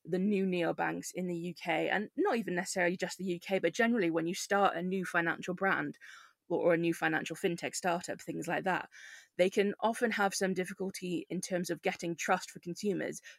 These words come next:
People are very wary when it comes to things about money, and people wanna know that their money is safe with you. So naturally, you know, people very, you know, very generally speaking, people will tend to go to a more traditional financial provider perhaps because they know that they are gonna be quote unquote safe.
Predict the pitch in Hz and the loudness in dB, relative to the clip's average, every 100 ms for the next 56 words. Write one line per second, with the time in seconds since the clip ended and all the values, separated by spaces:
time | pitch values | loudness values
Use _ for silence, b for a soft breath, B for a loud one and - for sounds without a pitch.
0 | _ 240 254 226 196 185 185 185 190 226 | _ -2 2 2 4 4 4 6 6 6
1 | 262 269 277 - 285 285 285 269 269 247 | 2 0 -2 0 0 0 -2 0 2 2
2 | 247 233 233 254 - 202 226 214 208 208 | 2 2 0 -2 -4 -4 -4 -2 0 2
3 | 190 175 170 170 165 160 160 - - 320 | 2 0 0 0 0 -4 -6 -4 0 2
4 | 302 - 190 - - B B B B - | 2 -6 -16 -12 -12 B B B B -8
5 | - 202 196 180 208 220 - - 151 143 | 2 4 4 2 0 0 -2 -4 -2 -2
6 | 170 180 165 165 - 214 190 180 180 170 | -2 -2 -2 -4 -6 -8 -4 -2 -2 -2
7 | - _ _ _ 156 185 185 175 - 185 | -6 _ _ _ -6 0 2 2 -2 -4
8 | 170 190 180 170 160 180 - 180 160 180 | 2 2 4 0 -2 -4 -2 -4 -6 -10
9 | 180 180 170 - 190 180 196 175 - 175 | -8 -6 -8 -4 -4 -4 -2 -2 -2 -4
10 | 175 175 - 359 - 190 180 170 160 175 | -2 -4 -2 0 0 -2 -2 -2 -4 -6
11 | - 175 160 170 175 165 - - - 170 | -8 -6 -4 -4 -4 -4 -4 -10 -14 -8
12 | 175 180 185 175 170 175 B B B B | -4 -2 0 0 0 -2 B B B B
13 | - 175 151 190 180 - 175 165 175 165 | -6 -2 0 4 6 4 2 -2 -2 -4
14 | - - 165 - - - - - 196 - | -6 -6 -6 -6 -10 -8 -6 0 0 0
15 | - - | -8 -12